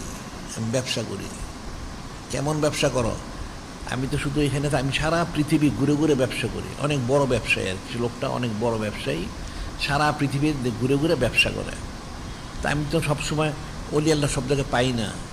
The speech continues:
তাহলে আমি কী করে সোহবত ইখতিয়ার করব? এখন ওনা-, যারা আপনার কাছাকাছি আছেন বা যারা অলি আল্লাহ পায়, ওনারা, ওনারা প্রতিদিন সোহবত ইখতিয়ার করলো, ঠিক আছে, ভালো কথা। তা আমি কী করে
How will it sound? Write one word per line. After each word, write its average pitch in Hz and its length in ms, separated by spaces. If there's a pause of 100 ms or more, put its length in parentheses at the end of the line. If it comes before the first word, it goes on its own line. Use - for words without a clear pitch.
(400)
তাহলে 131 140
আমি 123 160
কী 170 160
করে 180 160
সোহবত 143 260
ইখতিয়ার 123 360
করব? 107 140 (1040)
এখন 156 280
ওনা-, 151 180
যারা 143 220
আপনার 143 260
কাছাকাছি 143 500
আছেন 135 300
বা 131 80
যারা 131 200
অলি 139 160
আল্লাহ 135 240
পায়, - 300 (640)
ওনারা, 139 260
ওনারা 139 180
প্রতিদিন 139 320
সোহবত 131 220
ইখতিয়ার 139 320
করলো, 135 220
ঠিক 139 220
আছে, 123 160
ভালো 113 240
কথা। 120 240 (840)
তা - 80
আমি 143 180
কী 143 120
করে 135 200